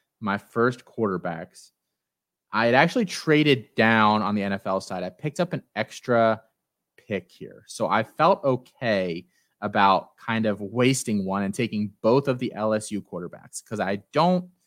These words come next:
I think it's gonna be Max Johnson, but I don't wanna be wrong on that. So I just, I paid up. I got Max Johnson and Miles Brennan at back-to-back picks here. I have the L S U starter next year.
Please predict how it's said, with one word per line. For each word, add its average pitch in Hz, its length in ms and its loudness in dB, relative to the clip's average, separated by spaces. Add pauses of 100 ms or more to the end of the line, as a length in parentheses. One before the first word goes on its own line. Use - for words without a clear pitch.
(200)
I 156 120 2
think 240 260 0
it's 220 100 -4
gonna 202 160 0
be 175 120 0
Max 147 320 0
Johnson, 135 580 2 (460)
but 123 80 6
I 113 100 8
don't 165 320 4
wanna 160 220 2
be 123 160 -4
wrong 110 400 4
on 110 140 2
that. 104 280 2
So 117 160 0
I 117 180 6
just, 135 300 -2
I 110 120 -2
paid 151 340 -6
up. 120 260 0
I 110 160 -4
got 107 260 0
Max 123 280 -4
Johnson 113 460 -4
and 117 220 -2
Miles 107 300 0
Brennan 95 380 -4
at 92 220 -14
back-to-back 104 640 2
picks - 240 -16
here. 90 340 -10 (360)
I 110 80 -2
have 139 280 6
the 139 100 2
L 127 160 4
S 123 120 -2
U 120 80 -4
starter 104 320 -4
next 98 300 -8
year. 95 240 -6